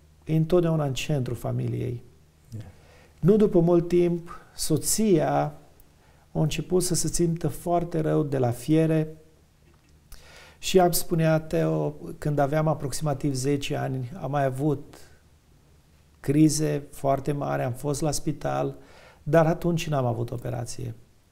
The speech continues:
Speaker 1: Și m-am pregătit cu mintea ca să accept că s-ar putea să ajungem la operație și după doar câteva zile, așa s-a întâmplat,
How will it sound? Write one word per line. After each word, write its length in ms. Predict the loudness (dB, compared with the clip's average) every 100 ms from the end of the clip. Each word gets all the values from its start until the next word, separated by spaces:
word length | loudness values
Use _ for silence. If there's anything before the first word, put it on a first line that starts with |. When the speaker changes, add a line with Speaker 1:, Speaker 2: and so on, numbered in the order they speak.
| _ _ -20 _
Speaker 1:
Și 400 | -8 -2 0 -2 0
m-am 280 | 2 2
pregătit 720 | 4 4 6 2 2 0 0 -12 -16 -20 _ _
cu 140 | -6
mintea 500 | 0 2 4 4 0
ca 140 | 0 0
să 400 | 0 -2 -2 -4 -12 -20 -20 -20 -20
accept 500 | -6 -4 0 2 2
că 100 | 2
s-ar 280 | 0 2 0
putea 480 | 0 -2 2 2 2
să 180 | -2 -2
ajungem 380 | -2 -2 -2 -2
la 120 | -4
operație 540 | -2 0 0 -2 -4
și 360 | -4 0 -2 -2 -12 -20 -20 -20 -8
după 340 | 2 4 6
doar 220 | 6 6 4
câteva 380 | 2 4 4
zile, 520 | 2 4 4 4 0 -4 -14 _ _ _ _
așa 280 | -6 -2 0
s-a 160 | 0
întâmplat, 680 | -2 -2 -4 0 0 0 -6